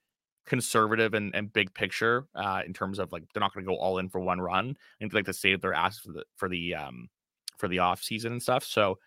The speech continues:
yeah, um, I don't think either roster will significantly change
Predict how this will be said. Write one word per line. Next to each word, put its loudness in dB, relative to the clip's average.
yeah, 12
um, 8
I 10
don't 10
think 0
either 6
roster 6
will 2
significantly -4
change -4